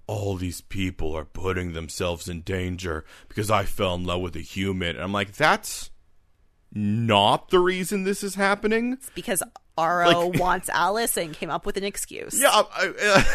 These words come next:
Speaker 1: <laughs> I just love this idea of being like, "You are actually so inconsequential to this." He would have found another reason, 'cause he doesn't even want you, Edward. You used to say he does. He doesn't care about you, Edward. He cares about Alice. This book made you not a character anymore.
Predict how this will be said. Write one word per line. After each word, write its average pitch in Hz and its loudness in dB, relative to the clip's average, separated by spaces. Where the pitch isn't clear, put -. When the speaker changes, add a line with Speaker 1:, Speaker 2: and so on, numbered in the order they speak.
Speaker 1:
<laughs> 262 10
I 262 10
just 269 2
love 254 6
this 233 0
idea 214 0
of 196 -6
being 208 2
like, 202 -2
"You 160 2
are 190 8
actually 170 2
so 156 4
inconsequential 131 0
to 104 -2
this." 87 -6
He 226 2
would 160 4
have 147 0
found 127 2
another 110 2
reason, 107 0
'cause 175 -4
he 220 4
doesn't 254 2
even 190 0
want 160 2
you, 139 -4
Edward. 101 -2
You 135 -4
used 156 -2
to - -6
say 185 6
he 143 2
does. 110 2
He - -6
doesn't 233 2
care 262 2
about 247 4
you, 160 0
Edward. 165 0
He 208 -6
cares 220 -8
about 202 -4
Alice. 151 2
This 185 0
book 233 2
made 180 4
you 185 2
not 165 6
a 190 2
character 165 2
anymore. 98 -2